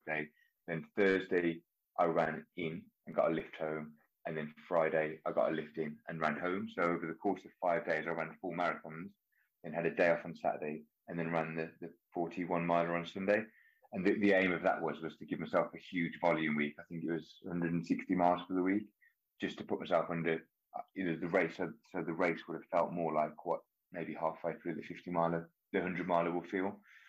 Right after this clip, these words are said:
um, to try and create that situation without obviously going out for that many miles. So it's just, um,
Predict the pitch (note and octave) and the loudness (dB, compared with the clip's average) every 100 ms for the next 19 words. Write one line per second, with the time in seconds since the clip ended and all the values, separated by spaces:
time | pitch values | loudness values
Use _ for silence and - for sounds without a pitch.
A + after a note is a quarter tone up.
0 | - _ _ - E2 D#2 - E2+ F2+ E2+ | -20 _ _ 0 0 0 -4 -4 -2 -2
1 | D#2+ F#2 D2+ D2+ - - F2+ E2+ - F2+ | 0 2 2 2 -4 -6 -2 -2 -4 -4
2 | E2+ D#2+ - _ - - - D#2 D#2+ D#2 | 2 2 0 _ -20 -20 -12 -6 -4 -4
3 | D#2 - E2 E2 E2 D#2+ F2 - _ _ | -6 -4 -4 -2 -2 -2 -4 -8 _ _
4 | _ _ _ G2+ F#2+ F2+ - _ _ _ | _ _ _ 4 6 6 2 _ _ _
5 | _ _ - - - A#2 A2+ - F#2+ F#2 | _ _ -8 -8 0 2 2 2 2 2
6 | F2 E2 | -4 -6